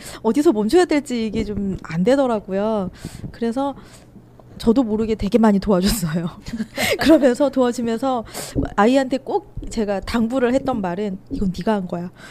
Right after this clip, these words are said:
<laughs> 제가 그걸 오히려 강조를 했던 것 같아요. 왜냐하면 이제 아이가 "이거 엄마가 한 거잖아." 이렇게 말을 하면, "봐봐." 그러니까 아이가 뭔가 이렇게 하나의 힌트를 딱 하면은 그 부분을 강조를 해서, "네가 이걸 했잖아. 이게 제일 큰 부분이라서 네가 한 거야." 했지만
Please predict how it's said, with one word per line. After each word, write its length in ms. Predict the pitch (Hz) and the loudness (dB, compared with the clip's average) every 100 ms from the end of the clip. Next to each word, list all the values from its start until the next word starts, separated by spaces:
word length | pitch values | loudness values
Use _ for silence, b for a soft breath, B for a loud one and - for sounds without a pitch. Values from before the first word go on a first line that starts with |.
| B | B
<laughs> 840 | - - 320 - 240 - - - | -4 0 0 0 -4 -8 -4 0
제가 200 | - 302 | 4 4
그걸 240 | 285 - 269 | 4 2 2
오히려 240 | 226 220 | 4 2
강조를 380 | 214 208 254 254 | 0 -2 0 0
했던 200 | 277 294 | -2 -6
것 60 | 262 | -4
같아요. 320 | 196 - 185 | -4 -4 -4
왜냐하면 420 | 202 220 233 202 | -2 -2 -2 -4
이제 140 | 180 190 B B | -4 -6 B B
아이가 600 | 196 202 247 247 262 269 B B B | 0 2 2 0 0 0 B B B
"이거 120 | 302 | 2
엄마가 320 | 330 208 311 339 | 2 4 2 2
한 100 | 302 | 0
거잖아." 400 | 262 233 226 247 | 0 0 -2 -2
이렇게 280 | 208 220 220 | -2 -4 -2
말을 260 | 196 202 226 | -2 -2 -2
하면, 200 | 220 233 B B - | -6 -10 B B -16
"봐봐." 380 | - 190 196 190 - - - - - | -12 -8 -8 -8 -12 -20 -20 -20 -4
그러니까 260 | 214 196 | -2 0
아이가 400 | - 190 226 240 | 2 2 2 0
뭔가 320 | 190 190 196 202 | 0 0 2 0
이렇게 260 | 190 - | -2 -4
하나의 440 | 214 311 320 302 294 | -2 -2 0 2 2
힌트를 560 | 392 370 381 302 294 269 | 0 2 2 4 2 -2
딱 220 | - - | -10 -8
하면은 300 | 285 254 277 285 B B - | -6 -2 -2 -4 B B -4
그 160 | - 254 | 4 4
부분을 320 | 277 240 233 | 4 0 -2
강조를 460 | - 196 208 269 220 | -2 0 2 2 -2
해서, 100 | - | -2
"네가 180 | 247 339 | 2 4
이걸 240 | 233 226 | 4 4
했잖아. 360 | 277 269 220 202 | 2 0 0 0
이게 180 | 190 240 | -2 -4
제일 320 | - 226 254 | 2 6 6
큰 240 | 262 415 381 | 4 0 2
부분이라서 540 | 277 254 240 220 240 | 0 -2 -2 -2 -2
네가 260 | 190 - 254 | -2 0 0
한 120 | 240 | 0
거야." 220 | 226 220 | 2 4
했지만 500 | 254 294 277 294 339 | 4 2 0 2 0